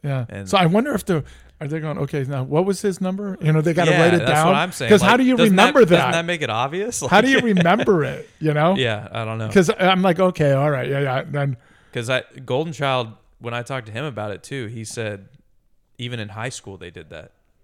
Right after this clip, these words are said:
Speaker 2: When
Speaker 1: That's
Speaker 2: he played
Speaker 1: crazy.
Speaker 2: football in high school,
Speaker 1: Yeah.
Speaker 2: they, like, if they wanted to run a, a fake punt or something
Speaker 1: Yeah.
Speaker 2: or a different formation, they had to tell him about it so that they weren't, like, thrown off and, like, they, they ran it by and make sure everything was
Speaker 1: Right.
Speaker 2: good. So
Speaker 1: Yeah, yeah.
Speaker 2: it was pretty interesting.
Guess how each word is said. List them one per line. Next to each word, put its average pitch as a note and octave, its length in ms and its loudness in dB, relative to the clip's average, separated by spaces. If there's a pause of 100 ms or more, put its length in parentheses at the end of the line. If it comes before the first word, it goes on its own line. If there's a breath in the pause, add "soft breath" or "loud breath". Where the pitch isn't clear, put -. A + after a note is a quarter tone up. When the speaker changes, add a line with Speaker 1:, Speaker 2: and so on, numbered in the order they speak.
(100)
Speaker 2:
When - 120 -10
Speaker 1:
That's B2 80 -10
Speaker 2:
he A2 60 -10
played A#2 280 -6
Speaker 1:
crazy. C3 100 -2
Speaker 2:
football A#2 240 -6
in G#2+ 80 -6
high A#2+ 140 -10
school, F#2+ 300 -18
Speaker 1:
Yeah. A#2+ 180 -4
Speaker 2:
they, A2+ 120 -8
like, A#2 120 -8
if A2+ 120 -10
they A#2+ 140 -4
wanted A2+ 240 -8
to A2 80 -8
run A2 200 -8
a, G2 200 -10
a - 80 -10
fake - 340 -8
punt G#2+ 400 -10
or G2+ 100 -12
something G#2 480 -6
Speaker 1:
Yeah. - 60 -12
Speaker 2:
or G2+ 180 -10 (240)
a A2+ 80 -8
different A#2+ 300 -8
formation, G#2+ 800 -8
they G#2+ 140 -8
had A2 180 -6
to G2 260 -10 (360)
tell B2+ 180 -6
him B2 80 -8
about G2 320 -8
it - 180 -12 (280)
so - 240 -10
that G#2 240 -10
they G2 260 -10
weren't, G#2 340 -16 (120)
like, - 240 -18
thrown G#2+ 280 -8
off G#2 380 -10
and, F#2+ 340 -14 (1120)
like, G#2+ 160 -8 (240)
they, A2+ 320 -6
they A#2 120 -4
ran A2 260 -6
it F#2+ 100 -10
by G#2+ 160 -4
and G2+ 80 -10
make G2+ 140 -10
sure F#2+ 180 -14
everything F#2+ 180 -16
was D3+ 120 -8
Speaker 1:
Right. B2 200 -2
Speaker 2:
good. F2+ 240 -14
So C3 120 -6
Speaker 1:
Yeah, B2+ 100 0
yeah. A#2+ 200 -2
Speaker 2:
it - 20 -8
was G#2 100 -14
pretty F#2+ 240 -20
interesting. F2 360 -20